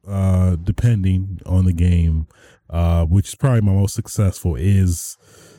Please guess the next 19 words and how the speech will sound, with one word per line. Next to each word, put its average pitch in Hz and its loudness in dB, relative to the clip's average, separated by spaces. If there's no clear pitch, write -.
uh, 82 0
Battle 82 0
Royale, 80 2
uh, 76 0
Call 127 0
of 98 0
Duty 98 2
Warzone, 85 0
I 78 0
mean. 80 0
And, 80 -2
uh, 82 -2
it's 85 -2
just 85 0
like, 80 -2
eh, 85 -4
you 90 -4
know, 87 0
it, 92 -6